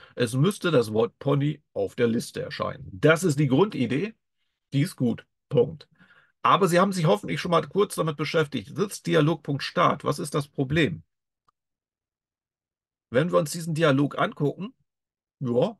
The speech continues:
Eingaben, ach, eins kann man machen, läuft durch, okay. Auf Liste, neue Eingabe, hier kommt das Pony nach neu rein, Pony ist in der Liste drin, Break. Und ich gehe wieder oben hin und ich bin wieder hier oben in der Sache, was wir dort haben.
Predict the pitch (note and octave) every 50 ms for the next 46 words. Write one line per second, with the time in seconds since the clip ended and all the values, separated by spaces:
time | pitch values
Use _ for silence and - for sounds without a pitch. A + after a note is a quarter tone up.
0 | _ _ - A#2 C#3 F#3 G#3 G3+ F#3 F3+ F3 E3+ D#3+ A3 - - - B2 B2+ C#3+
1 | F3+ G3 - - _ _ _ _ _ _ _ _ _ _ - D3+ D#3 D#3+ D#3 C#3
2 | C#3 D#3+ F#3 - A3 G#3+ G#3 G3 D#3+ C3 B2 B2+ B2+ A2+ - - D#3 G#3 A3+ A3
3 | - - - A2+ G2+ - - D3+ F#3+ A3+ A#3+ - _ - - _ - B2+ B2 B2
4 | - C#3+ G3 A3 - - - A3+ B3 - _ _ _ _ _ _ _ _ - C#3
5 | B2 B2+ E3+ F#3 D#3+ - C#3+ F3 G#3 G#3+ G3+ F#3+ F#3 F3 F#3+ F3+ C#3+ - B2 -
6 | B2+ A#2+ A2 A#2+ A2+ - _ - D#3+ E3+ D#3 D3 B2+ B2+ A#2 A#2 C3 C#3+ F3 F#3
7 | F3+ E3 E3 E3 E3 D#3 C#3+ - B2+ B2 B2+ C#3 C#3 C#3 - - D3 D#3+ D#3+ D#3
8 | E3+ E3 - - B2 - F#3+ - A2 G#2 G2+ G2 G#2+ G#2+ A#2 E3+ G#3+ - - _
9 | _ _ _ _ _ _ _ _ _ _ _ _ _ _ _ _ _ - D3+ E3+
10 | E3+ E3+ D3 D3 E3+ D3+ D#3+ G3 F#3+ - A3 A#3 F#3 C#3 A2 G#2+ F#2+ D#3 D3 C#3
11 | _ _ B2 B2+ C3 - D#3 D3 D#3 D#3+ E3 F3+ E3+ F#3+ F#3+ F#3 F#3 F3 B2 A2
12 | - - - - G#2 G#2+ F#2+ - A2+ G#2+ G#2 G2 - - G#2 G#2 G2+ - - G2
13 | G2 - D3 D3+